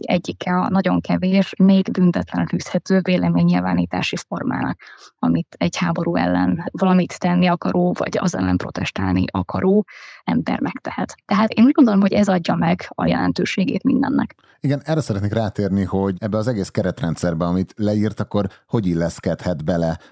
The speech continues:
Speaker 2: Boris Nagyesdjin, akiről most egyelőre annyit tudunk, hogy leadta a megfelelő szükséges mennyiségű szavazatot, és kifejezetten a háborút tematizálja, tehát egy kicsit tudna arról beszélni, hogy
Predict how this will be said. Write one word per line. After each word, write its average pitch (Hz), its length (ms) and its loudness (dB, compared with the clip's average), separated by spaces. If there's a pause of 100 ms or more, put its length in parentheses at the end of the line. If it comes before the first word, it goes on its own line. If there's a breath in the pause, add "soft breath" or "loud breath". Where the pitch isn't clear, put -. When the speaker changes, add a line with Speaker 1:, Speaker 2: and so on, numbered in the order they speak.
(160 soft breath)
Speaker 2:
Boris 92 380 -2
Nagyesdjin, 107 600 -2
akiről 98 540 -2
most 92 280 -4
egyelőre 95 320 0
annyit 87 260 0
tudunk, 87 320 -2
hogy 87 160 -2 (140)
leadta 110 600 -2
a 101 140 -6
megfelelő 107 680 -2 (100)
szükséges 101 540 -4
mennyiségű 104 540 0 (300 loud breath)
szavazatot, 113 840 -4
és - 160 -6
kifejezetten 87 680 -2
a 82 280 -2
háborút 78 640 -2 (140)
tematizálja, 104 800 -2
tehát 98 240 -4
egy 95 220 -2
kicsit - 360 -6
tudna 104 300 0
arról 90 180 -2
beszélni, 92 340 -2
hogy 87 140 0